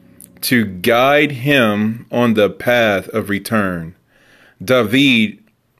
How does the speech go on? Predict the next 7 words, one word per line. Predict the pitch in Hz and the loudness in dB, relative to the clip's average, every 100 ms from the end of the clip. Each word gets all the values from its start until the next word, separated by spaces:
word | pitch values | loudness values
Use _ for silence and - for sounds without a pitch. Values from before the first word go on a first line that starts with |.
| _ _ 110 | _ _ -2
Hamelech | 107 117 117 95 - - _ _ _ _ - | 2 4 2 0 -4 -14 _ _ _ _ -6
composed | 113 110 - 131 131 131 127 - 95 | -4 -2 2 4 4 2 -2 -10 -2
this | 113 123 - | 0 2 0
psalm | 120 110 101 92 90 - | -2 -2 -2 -6 -8 -6
at | 101 - | -6 0
that | 101 - | 0 0
time. | - 98 90 85 | -4 -6 -6 -10